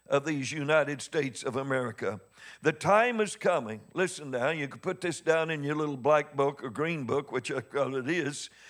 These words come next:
The time is coming when they will not only issue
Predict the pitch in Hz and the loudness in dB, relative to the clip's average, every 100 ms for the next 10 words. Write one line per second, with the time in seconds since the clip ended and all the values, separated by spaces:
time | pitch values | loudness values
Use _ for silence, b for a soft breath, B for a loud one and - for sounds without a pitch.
0 | B B 160 156 185 208 240 233 226 - | B B -2 2 6 6 6 2 -2 2
1 | 208 185 123 110 - _ b b b - | 4 4 2 -6 -10 _ b b b -6
2 | 143 170 160 156 180 202 214 185 170 185 | 0 2 2 4 6 6 4 2 2 0
3 | 190 - 165 | -2 0 -2